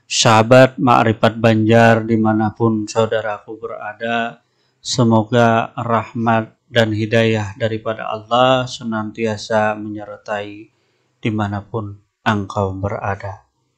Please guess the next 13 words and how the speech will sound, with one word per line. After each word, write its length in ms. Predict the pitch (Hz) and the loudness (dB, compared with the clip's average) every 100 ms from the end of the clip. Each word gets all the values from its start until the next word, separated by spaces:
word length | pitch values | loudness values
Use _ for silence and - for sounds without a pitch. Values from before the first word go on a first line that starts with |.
| _ _ _ _ _ _ _ _ _ - - _ - | _ _ _ _ _ _ _ _ _ -20 -20 _ 0
Puji 240 | 117 117 | 0 0
syukur 400 | 127 117 139 131 | 0 4 6 6
karir 320 | 123 120 120 | 4 2 2
Allah 480 | - 113 107 120 117 | 0 0 4 4 4
Subhanahu 720 | - 113 104 113 110 107 107 | -2 -6 -4 -4 -4 -6 -4
wa 80 | 107 | -4
Ta'ala 640 | 107 110 107 110 113 113 | -6 -10 -6 0 0 0
atas 320 | 123 120 113 120 | -4 -6 -6 -6
segala 320 | 110 113 107 | -6 -4 -4
limpahan 720 | 104 107 107 113 107 113 107 | -6 -8 -4 -4 0 -2 -2
rahmat 560 | 107 104 110 113 110 117 | -4 -6 -4 -4 -4 -8
dan 240 | 110 104 | -14 -14
hidayah 480 | 107 110 107 110 | -12 -8 -8 -8